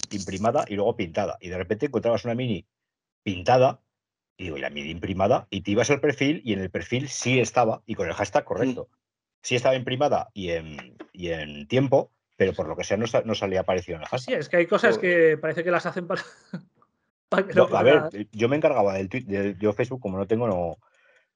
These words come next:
Speaker 1: pero del Twitter y de, y que Twitter tampoco tenía, tuve que volver a darme de alta para hacer los conteos.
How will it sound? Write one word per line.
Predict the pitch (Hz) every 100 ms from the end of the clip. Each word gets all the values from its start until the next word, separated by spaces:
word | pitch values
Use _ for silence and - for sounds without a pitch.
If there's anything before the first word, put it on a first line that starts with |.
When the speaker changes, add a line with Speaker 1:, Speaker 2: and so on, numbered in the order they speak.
| -
Speaker 1:
pero | 98 92
del | 92 90
Twitter | 120 123 143
y | 139
de, | 127 123 117 113 107
y | 101
que | 101 95
Twitter | 98 113 123
tampoco | 123 117 113
tenía, | 107 135 98
tuve | 104
que | 113 120
volver | 104 98 110
a | 113
darme | 110 107
de | 117
alta | 104 92
para | 85
hacer | - 95
los | 101
conteos. | - 98 110 123